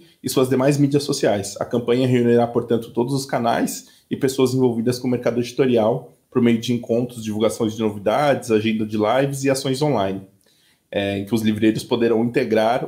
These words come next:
com o público em um espaço cultural virtual da, da associação. A, ao visitar uma livraria ou comprar um livro, use a hashtag,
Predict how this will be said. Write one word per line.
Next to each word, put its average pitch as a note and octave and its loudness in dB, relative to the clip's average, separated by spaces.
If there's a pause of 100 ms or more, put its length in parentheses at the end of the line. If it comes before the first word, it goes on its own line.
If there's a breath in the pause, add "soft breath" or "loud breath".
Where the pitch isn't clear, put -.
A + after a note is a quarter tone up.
(120)
com B2+ 0
o A#2+ -2
público C3+ 0
em C3+ 0
um C3 0
espaço B2 -4
cultural A#2+ 0
virtual A#2 0
da, B2+ 0
da A#2+ -2
associação. B2+ -2 (1160 soft breath)
A, G2+ 0
ao B2 0
visitar C#3+ 0
uma C3 2
livraria B2+ 4
ou A#2+ -4
comprar B2+ 0
um C#3 2
livro, E3 2
use E3 2
a D#3+ 2
hashtag, C#3 0